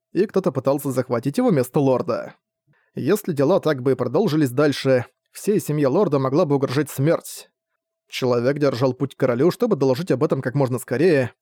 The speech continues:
и ему нужен был телохранитель для путешествия. Но в отличие от Люка, который не любил простую работу, Мелина не была такой привередливой. Она решила, что слуга лжет, что было вполне резонно.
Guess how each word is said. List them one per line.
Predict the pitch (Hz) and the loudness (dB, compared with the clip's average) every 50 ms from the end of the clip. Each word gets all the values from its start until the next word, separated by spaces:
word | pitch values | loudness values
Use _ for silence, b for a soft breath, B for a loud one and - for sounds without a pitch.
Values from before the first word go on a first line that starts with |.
| _ _ _ - | _ _ _ -8
и | 127 | -4
ему | 131 175 247 262 | -2 0 0 2
нужен | 214 226 185 151 147 127 | 2 2 2 2 0 2
был | 143 180 156 | 2 2 2
телохранитель | - - 139 135 123 - 135 170 220 - 156 139 | 2 2 0 0 0 0 0 0 0 2 0 0
для | 120 139 139 | 0 0 -2
путешествия. | 127 135 - 135 - 151 135 - - - 123 104 73 71 - - _ _ _ _ _ _ _ _ _ _ _ _ _ _ | -2 0 -2 0 0 0 -2 -2 -4 -6 -6 -6 -6 -8 -10 -18 _ _ _ _ _ _ _ _ _ _ _ _ _ _
Но | - - 123 | -6 -4 -2
в | 127 | 0
отличие | 131 131 170 202 196 - 170 143 | 0 0 0 -2 -2 0 0 0
от | - - | 0 0
Люка, | 147 220 - - - | 0 -2 0 -2 -2
который | - 127 - 151 147 | -2 0 0 0 2
не | 143 143 | 2 2
любил | 147 170 202 254 151 | 2 2 2 2 0
простую | - 127 120 - - 147 135 123 | 0 -2 -4 -2 0 2 2 2
работу, | 120 113 131 185 196 - 151 143 139 123 - _ _ _ _ _ | 2 2 0 0 2 2 4 4 2 2 -2 _ _ _ _ _
Мелина | - 143 185 247 294 269 | -2 0 0 2 2 2
не | 254 226 196 | 2 2 4
была | 165 208 180 127 | 4 2 2 2
такой | - 117 - 135 127 | -2 -2 -2 -2 0
привередливой. | 113 143 151 135 143 135 123 - 110 117 113 - 85 82 82 - _ _ _ _ _ _ _ _ _ _ _ _ - | 0 2 2 2 2 2 2 0 -2 -4 -6 -6 -8 -10 -12 -18 _ _ _ _ _ _ _ _ _ _ _ _ -4
Она | - 123 151 220 | -2 0 2 2
решила, | 226 170 139 - - 226 202 139 | 2 2 2 0 0 0 0 0
что | - - 180 | 0 0 -2
слуга | 151 - 139 135 135 139 | 0 0 0 0 2 2
лжет, | 131 123 117 - 233 220 - | 2 2 2 2 0 0 0
что | - - - 180 | -2 -2 0 0
было | 131 156 151 139 | 2 2 2 2
вполне | - - 151 143 139 147 139 | 2 2 0 2 2 2 2
резонно. | 131 123 110 147 147 127 117 - - 62 - | 2 2 2 0 0 -2 -2 -6 -10 -12 -16